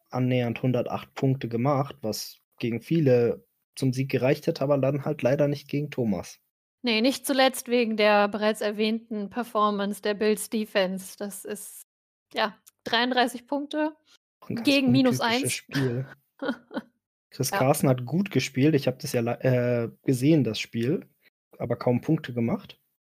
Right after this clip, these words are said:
Speaker 1: D J Chark hat anscheinend gar nicht gespielt und Travis Kelce hat bei dem Bills-Sieg irgendwie nichts abbekommen.
Speaker 2: <laughs>
Speaker 1: Aber alles egal, ne?
Speaker 2: Ja, es ist so ein bisschen ähnlich wie eben bei Dischle. Wenn man, äh, ein, zwei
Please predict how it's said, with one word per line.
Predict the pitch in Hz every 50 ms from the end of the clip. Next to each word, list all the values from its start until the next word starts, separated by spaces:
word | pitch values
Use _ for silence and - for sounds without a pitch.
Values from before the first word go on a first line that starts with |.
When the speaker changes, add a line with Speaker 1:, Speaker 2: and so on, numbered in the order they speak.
| - -
Speaker 1:
D | 147
J | 139 143 135 131
Chark | - - 123 123 147 165 170 - - _ _ -
hat | - - 139
anscheinend | 131 127 - - 131 120 113
gar | 120 113
nicht | 123 139 135 -
gespielt | 156 143 - - 151 190 277 - - _ _ _ -
und | - 131 131 -
Travis | - 135 123 123 -
Kelce | - - 123 127 147 147 - 190 185 196 185 190
hat | 170 165 - _ _ - _ _
bei | - 143 143 143
dem | 147 151 147 147 147 151 151 151 - - - - - - _ _ _ _ _ _ _ _ -
Bills-Sieg | 175 190 202 208 190 - - 175 185 190 190 190 - - - _ _ _ _ _ _ _ _ -
irgendwie | - 160 156 156 143 - 165 160
nichts | 156 143 - -
abbekommen. | 170 160 - - 127 - 139 131 131 196 302 - - _ _ _ _ _ _ _ _ _
Speaker 2:
<laughs> | - 254 - - _ _ _ -
Speaker 1:
Aber | 104 113 107 98
alles | 110 117 123 123 -
egal, | 156 160 180 208 185 131 113
ne? | 101 117 185 202 196 - _ _ _ _ _ _ _ - -
Speaker 2:
Ja, | 269 226 214 208
es | 208
ist | 262 247 - 339
so | 277
ein | 285 285 233
bisschen | 302 370 453 440 370 320 349 170 - - -
ähnlich | 302 285 330 320 277 247 254 262 277 - - -
wie | 254 240 240
eben | 247 262 262 247
bei | 226 233 233
Dischle. | 220 247 277 - - 247 214 202
Wenn | 208 214 208 208
man, | 208 208 208 208 208 214
äh, | - - - - -
ein, | - 240 262 285 285
zwei | - - - - 262 240 247 262 262 269 262 262 262 269